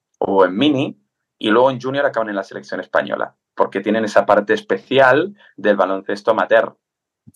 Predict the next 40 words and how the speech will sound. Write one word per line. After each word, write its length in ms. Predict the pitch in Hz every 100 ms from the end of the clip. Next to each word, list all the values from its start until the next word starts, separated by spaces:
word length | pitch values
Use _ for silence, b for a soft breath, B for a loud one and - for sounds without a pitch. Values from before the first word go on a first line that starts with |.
| _ _
Y 600 | - 117 110 110 110 110
para 160 | 104 107
mí 80 | 127
eso 120 | 156
es 60 | 147
lo 160 | 123
divertido 560 | 110 104 104 117 120 123
y, 80 | -
y, 580 | 98 98 - - 71 -
y 100 | 98
recomiendo 720 | - 98 95 98 101 101 104
a 80 | 98
todo 180 | 98 98
el 60 |
mundo 340 | 95 98 98 101
que, 280 | 90 - _ _ _ -
que 220 | 92 -
obviamente 520 | 107 107 101 107 110
que 100 | 101
luche 260 | 98 101 104
por, 240 | 104 98
por 120 | -
sus 180 | - 104
sueños 340 | - 117 113 104
de 80 |
ir 80 | 101
a 40 | 98
campeonatos 460 | 90 101 101 101
de 60 | 98
España, 500 | - 117 123 117 120
de 120 | 110
que 100 | 95
te 80 | -
llame 180 | 101 107
la 120 | 101
Federación 360 | 101 98 98
Catalana, 360 | 98 92 104 139
la 40 |
Federación 320 | 104 95 - 101
Española, 640 | - 135 143 139 131